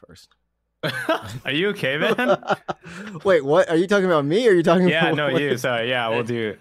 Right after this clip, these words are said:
Speaker 2: All right. Who wants to go first? Rock, paper, scissors, this shit, or, like, what? We do, like, like,
Speaker 1: We
Speaker 2: like
Speaker 1: can't
Speaker 2: Batman
Speaker 1: see
Speaker 2: Robin,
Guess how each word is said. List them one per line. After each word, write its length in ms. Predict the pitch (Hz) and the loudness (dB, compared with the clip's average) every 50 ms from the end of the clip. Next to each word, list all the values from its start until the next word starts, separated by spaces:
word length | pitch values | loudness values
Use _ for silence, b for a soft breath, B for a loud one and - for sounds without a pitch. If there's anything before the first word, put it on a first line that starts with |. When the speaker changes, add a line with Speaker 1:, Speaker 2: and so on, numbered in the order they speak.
| _ - 131 | _ -8 -6
Speaker 2:
All 80 | 117 113 | -4 -2
right. 260 | 110 104 101 101 - 139 | -2 -2 -4 -4 -4 -4
Who 100 | 165 190 | -2 -2
wants 220 | 196 185 175 170 | -2 -2 -2 -4
to 40 | 175 | -4
go 120 | 175 160 | -6 -6
first? 220 | 165 - 147 120 120 | -4 -6 -6 -4 -4
Rock, 140 | 120 127 123 | -4 -4 -4
paper, 180 | 147 143 131 | -4 -6 -6
scissors, 300 | 123 127 143 127 151 151 | -6 -8 -6 -6 -6 -6
this 100 | 151 156 | -6 -6
shit, 180 | 156 202 175 151 | -4 -6 -4 -4
or, 80 | 135 117 | -4 -4
like, 180 | 110 101 - | -4 -4 -4
what? 160 | 107 104 98 | -4 -4 -4
We 60 | 98 98 | -4 -6
do, 140 | 101 104 | -6 -4
like, 200 | 101 104 98 90 | -6 -6 -8 -6
like, 220 | 101 104 98 95 - | -6 -6 -6 -2 -2
Speaker 1:
We 80 | 185 | -4
Speaker 2:
like 80 | 208 95 | -2 0
Speaker 1:
can't 200 | - 247 240 208 | 0 0 0 0
Speaker 2:
Batman 180 | 190 185 190 113 | -2 -4 -4 -2
Speaker 1:
see 60 | 127 | -2
Speaker 2:
Robin, 140 | 165 170 | 0 0